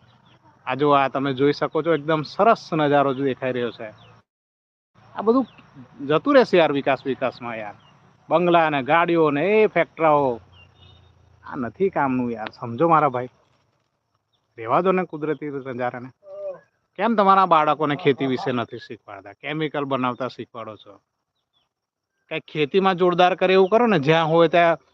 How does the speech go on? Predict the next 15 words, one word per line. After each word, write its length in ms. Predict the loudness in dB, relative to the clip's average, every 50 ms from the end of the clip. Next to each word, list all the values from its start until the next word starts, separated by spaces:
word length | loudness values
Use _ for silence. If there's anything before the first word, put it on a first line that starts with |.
| _ _ _ -6
કોઈ 140 | -4 -2 -2
ઉજ્જળ 260 | -2 0 2 2 2 2
જગ્યા 440 | 0 -2 -4 -2 0 0 2 2 2
ના 120 | 0 0
જોવા 240 | 2 2 2 4 4
મળે, 240 | 2 0 0 -2 -4
જ્યાં 260 | -4 -2 -2 0 2 2
હોય 140 | 0 0 0
ત્યાં 180 | -2 -2 -2 -2
લીલી, 600 | -2 0 0 2 2 2 2 0 -2 -4 -8 -8 -10 _ _ _ _ _ _ _ -8
આમ 140 | -6 -6 -4
લીલુડી 420 | -2 0 2 4 4 4 4 4 4
વાડી 280 | 2 4 4 2 2 2
કરી 220 | 2 2 2 2 0 0
દે, 80 | 0